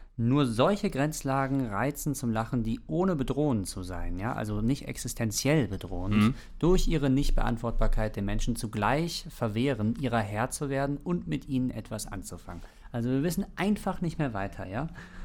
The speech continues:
Speaker 1: und wissen nicht, wohin mit uns. Und dann katapultieren wir uns im Grunde aus uns selbst heraus und, äh, entschweben der
Speaker 2: Mhm.
Speaker 1: Sache und bleiben trotzdem drinnen.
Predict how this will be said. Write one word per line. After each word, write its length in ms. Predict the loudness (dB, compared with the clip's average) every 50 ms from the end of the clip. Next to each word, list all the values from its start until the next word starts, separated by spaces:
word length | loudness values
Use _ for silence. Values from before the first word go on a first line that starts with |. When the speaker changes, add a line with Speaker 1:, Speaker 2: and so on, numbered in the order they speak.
| -12 -12 -12 -4
Speaker 1:
und 320 | 0 2 2 2 2 0 0
wissen 340 | 0 0 2 2 0 0 0 0
nicht, 340 | 0 0 0 0 0 0 0
wohin 300 | 2 2 4 4 2 2
mit 200 | 0 -2 -2 -2
uns. 440 | -2 0 0 -2 -2 -4 -8 -10 -10 -12 -14 -16 -18 -20 -20 -20 -20 -12 -6
Und 440 | -4 -2 -2 -2 -2 -4 -4 -4
dann 200 | -2 -2 -2 -4
katapultieren 640 | -8 -8 -6 -6 -4 -4 -4 -4 -2 -2 0 0 2
wir 100 | 2 0
uns 120 | -2 -2 -4
im 80 | -4
Grunde 280 | -2 0 0 0 -2 -4
aus 180 | -6 -8 -6
uns 120 | -6 -6 -6
selbst 240 | -6 -8 -8 -8 -10
heraus 400 | -10 -8 -8 -8 -8 -8 -10 -12 -14 -16 -20 _ -18 -18 -18 -14 -12
und, 460 | -10 -6 -6 -6 -6 -6 -8 -12 -14 -12
äh, 360 | -10 -8 -8 -8 -8 -8 -10 -12 -14 -16 -20 _ _ -10
entschweben 600 | -8 -8 -8 -8 -6 -6 -6 -6 -6 -8 -10 -12 -14 -14 -12 -10
der 100 | -8 -6
Speaker 2:
Mhm. 40 | -4
Speaker 1:
Sache 260 | -4 -4 -4 -4 -6 -6
und 200 | -6 -6 -4 -2
bleiben 340 | -2 -2 -2 -2 -4 -4 -6
trotzdem 640 | -6 -8 -8 -8 -8 -8 -4 -4 -4 -4 -4 -4 -4
drinnen. 360 | -2 -2 0 -2 -2 -4